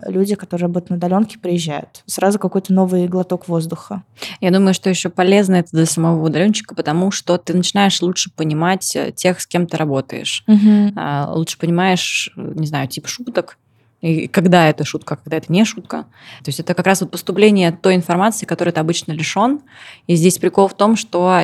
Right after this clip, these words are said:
Speaker 2: чем чаще ты преодолеваешь вот это вот стеснение, дискомфорт, э,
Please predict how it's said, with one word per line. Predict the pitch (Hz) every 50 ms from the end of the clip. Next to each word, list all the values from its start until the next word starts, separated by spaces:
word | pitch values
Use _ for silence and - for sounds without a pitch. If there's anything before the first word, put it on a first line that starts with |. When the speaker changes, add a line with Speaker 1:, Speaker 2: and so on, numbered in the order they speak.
| -
Speaker 2:
чем | - - 185 180
чаще | 175 - 202 208 202 - - -
ты | -
преодолеваешь | - - 175 170 165 151 170 160 160 156 151 160 185 220 262 285 262 220 202 - -
вот | 175 165
это | 175 165 170 - 160
вот | 180 156 151 - -
стеснение, | - - - - - - - 185 175 165 156 151 147
дискомфорт, | 151 147 147 - - - 160 160 - - 180 165 160 151 - _ -
э, | 147 143 139 139 139 147